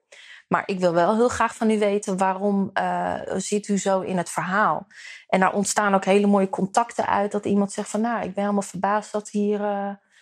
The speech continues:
u bent wel hier naartoe gekomen om het aan te horen. We begrijpen dat u niks kan beloven. Maar het feit dat u hier bent." En ik vind,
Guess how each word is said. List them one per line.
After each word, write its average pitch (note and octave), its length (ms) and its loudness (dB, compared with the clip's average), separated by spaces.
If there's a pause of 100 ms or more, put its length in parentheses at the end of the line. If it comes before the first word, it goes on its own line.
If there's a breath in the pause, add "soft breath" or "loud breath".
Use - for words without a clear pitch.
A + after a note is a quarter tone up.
(100)
u G#3+ 100 0
bent G#3+ 220 2
wel A3 160 2
hier A3 160 2
naartoe G#3+ 240 0
gekomen G#3+ 440 2
om G3 60 -2
het - 100 -6
aan C4 220 -2
te C4 100 -2
horen. E3+ 300 4
We E3+ 100 -2
begrijpen A#3 480 0
dat B3+ 140 0
u B3 60 2
niks G#3+ 200 2
kan F#3 180 0
beloven. C#4 640 2 (640 loud breath)
Maar F#3 120 0
het F#3 100 -10
feit A#3+ 320 0
dat G#3 180 0
u G#3+ 60 2
hier F#3+ 260 4
bent." A#3+ 520 -2
En G3 120 0
ik G#3 120 -2
vind, A3 360 -2